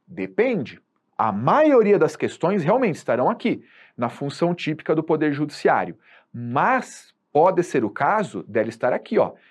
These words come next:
na função atípica de administrar. Então, cuidado, que poder judiciário é uma coisa, controle judicial é outra. Contro-, o poder judiciário é mais amplo.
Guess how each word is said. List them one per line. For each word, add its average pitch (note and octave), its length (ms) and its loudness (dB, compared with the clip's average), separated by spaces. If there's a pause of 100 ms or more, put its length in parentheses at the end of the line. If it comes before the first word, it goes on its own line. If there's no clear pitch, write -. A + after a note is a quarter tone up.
(120)
na A#2 140 -4
função D3+ 680 -4
atípica F#3+ 800 -6
de E3+ 100 0
administrar. D#3+ 640 -4 (280)
Então, D3+ 260 -2
cuidado, D#3 500 -2
que B2+ 100 -10
poder B2 360 0
judiciário A#2 580 -2
é G2+ 40 2
uma F#2+ 140 -4
coisa, F#3 380 0
controle G3+ 560 2
judicial G#2+ 480 -2
é F2+ 40 2
outra. D#2+ 320 -8 (400)
Contro-, G#2 280 -8
o A2+ 80 -8
poder C3 300 2
judiciário C#3 380 0
é - 20 0
mais G#3 220 0
amplo. G#3 400 0